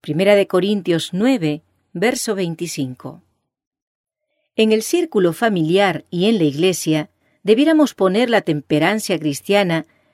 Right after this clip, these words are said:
en una plataforma elevada. Debiera ser un elemento viviente y activo que reforme los hábitos, las disposiciones y los caracteres.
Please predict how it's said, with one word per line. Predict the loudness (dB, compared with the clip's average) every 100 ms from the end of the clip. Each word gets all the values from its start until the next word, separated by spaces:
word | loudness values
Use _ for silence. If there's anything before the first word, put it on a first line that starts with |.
| _ -2
en | 2
una | 2 2
plataforma | -2 -2 -2 0 0 2 0 -2 -6
elevada. | -6 -2 -2 -2 -4 -6 -12 _ _ _ _ _ _ -6
Debiera | 2 4 4
ser | 2 2
un | 2
elemento | 2 0 0 0
viviente | 0 0 0 -2 0
y | -2
activo | -2 -4 -4 -4
que | -2
reforme | -2 -2 -2 -2 0 0
los | -2 -2
hábitos, | -2 -2 -2 -6 -8 -12 _ _ -4
las | -2
disposiciones | 0 -4 -4 -4 -4 -4 2 2 2 0
y |
los | -4 -2
caracteres. | -4 -4 -6 -8 -8 -14 -20